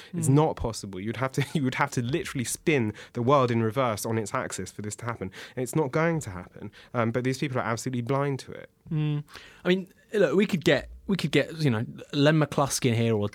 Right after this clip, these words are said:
Speaker 2: Dave Prentice or, yeah, God knows who from, you know, these two trade union general secretaries, for listeners who aren't aware of that. I wouldn't be surprised if you weren't. They're not particularly, uh, expert at what they do. Um, you know, you could get these kinds of people in here, and I think the same, you have the same problem, say, with McCluskey. Now, I don't know McCluskey.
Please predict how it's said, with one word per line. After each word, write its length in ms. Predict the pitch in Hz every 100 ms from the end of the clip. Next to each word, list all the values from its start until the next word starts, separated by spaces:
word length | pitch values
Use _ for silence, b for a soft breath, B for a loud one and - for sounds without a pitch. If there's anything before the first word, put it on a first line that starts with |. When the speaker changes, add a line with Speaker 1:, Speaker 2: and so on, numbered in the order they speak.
| -
Speaker 2:
Dave 300 | 139 143 135
Prentice 580 | 135 117 107 117 113 127
or, 200 | 117 147
yeah, 80 | 110 b b b
God 160 | 160 156
knows 240 | 135 123
who 180 | 151 139
from, 340 | 127 120 120 -
you 60 |
know, 60 | 120
these 240 | 139 123 - -
two 200 | 135 123
trade 300 | - 135 127
union 180 | 123 117
general 200 | 107 107
secretaries, 340 | - - 113 -
for 80 | 117
listeners 240 | - 110
who 100 | 117
aren't 120 | 113
aware 220 | 113 120 113
of 160 | 113 B B B B B
that. 200 | - 123
I 40 | 139
wouldn't 240 | 117 120
be 60 | 110
surprised 320 | - 110 107
if 100 | -
you 60 |
weren't. 180 | 107 107
They're 160 | 104 107 -
not 160 | 113
particularly, 480 | - - - 117 110 B B B B
uh, 240 | 120 110 -
expert 500 | 143 - 123 113 -
at 80 | -
what 160 | 123
they 120 | 113 110
do. 340 | 117 107 120 - -
Um, 420 | 120 120 120 120 B B B B B B
you 80 | 180
know, 80 | 139
you 180 | 190
could 140 | 220 -
get 140 | 160
these 180 | 214 202
kinds 280 | - 175 139
of 120 | 139 _ _ _ _ -
people 240 | 220 214 123
in 40 |
here, 160 | 107 107
and 120 | -
I 40 | 165
think 140 | 202
the 80 | 165
same, 320 | - 247 190
you 60 | 190
have 120 | 220
the 40 | -
same 220 | 311 254
problem, 300 | 254 196 147
say, 160 | 180
with 100 | 160
McCluskey. 400 | 151 151 175 -
Now, 140 | 190 254
I 60 |
don't 140 | 247 160
know 120 | 123
McCluskey. 540 | 117 - 120 - 127